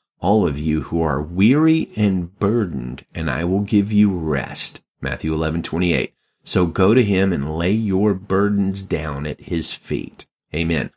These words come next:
Let's close with our Bible memory passage for the month of September. It is Second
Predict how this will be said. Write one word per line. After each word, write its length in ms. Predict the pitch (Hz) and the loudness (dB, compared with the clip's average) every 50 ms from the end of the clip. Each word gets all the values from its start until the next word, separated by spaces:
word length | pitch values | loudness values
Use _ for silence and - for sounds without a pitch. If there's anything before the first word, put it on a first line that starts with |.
| _ - | _ 2
Let's 160 | 127 175 - | 2 2 2
close 300 | - 165 185 196 175 139 | 2 4 4 4 4 4
with 120 | 139 139 | 4 4
our 120 | 139 135 123 | 4 4 4
Bible 380 | 107 127 127 143 143 143 131 127 | 2 2 2 4 4 4 4 4
memory 440 | 123 120 127 135 143 135 131 135 131 | 4 4 4 2 2 2 2 2 0
passage 480 | - 131 139 135 - - - 180 - | 0 -2 -2 -2 -2 -4 -4 -6 -4
for 120 | - - 113 | -2 -2 0
the 100 | 104 95 | 0 2
month 440 | 98 101 107 127 170 196 202 - - | 2 2 2 2 0 -2 -4 -6 -4
of 220 | - 120 117 110 | -2 -2 -2 -2
September. 760 | - - - 117 - - - - 175 196 214 262 240 - - - | 0 0 0 -2 -2 -4 -4 -4 -2 -2 0 -2 -2 -4 -4 -4
It 220 | - 139 147 127 | 0 0 2 4
is 240 | 127 113 107 101 - | 4 4 4 2 0
Second 400 | - - - 101 - - 101 | -2 -2 -2 -2 -2 -4 -8